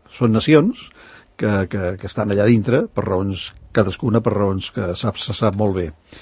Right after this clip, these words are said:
Em, hi ha hagut les declaracions del, del, dels presidents de Galícia, d'Extremadura i de Madrid, eh? Totes, evidentment, despectives, unes en un to més alt, altres menys, no? La del senyor d'Extremadura,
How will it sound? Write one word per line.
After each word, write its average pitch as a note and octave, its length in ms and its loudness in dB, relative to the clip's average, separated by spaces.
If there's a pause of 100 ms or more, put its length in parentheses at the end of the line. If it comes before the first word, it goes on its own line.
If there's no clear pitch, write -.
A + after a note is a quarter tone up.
(640)
Em, A#2 1040 6 (640)
hi A#3+ 380 -2
ha B2+ 80 8
hagut B2+ 180 4
les A#2+ 80 6
declaracions A#2+ 480 6
del, A#2+ 240 8
del, A2 220 6 (260)
dels G2+ 400 0
presidents A2 400 0
de A2 80 2
Galícia, D3+ 540 6 (180)
d'Extremadura A#2+ 800 2
i - 20 2
de A#2 140 4
Madrid, G2 480 -2 (260)
eh? B2 140 -6 (420)
Totes, C3 400 2
evidentment, G2 400 -2
despectives, B2 560 0
unes G#2 320 0
en G#2 140 -2
un G#2 100 -4
to A2 240 0
més G#2 240 -2
alt, G#2 320 0
altres G2+ 320 -6
menys, C#3+ 400 0
no? - 140 -2 (100)
La G2+ 140 0
del F2+ 100 -4
senyor G#2+ 300 -4
d'Extremadura, G#2+ 640 0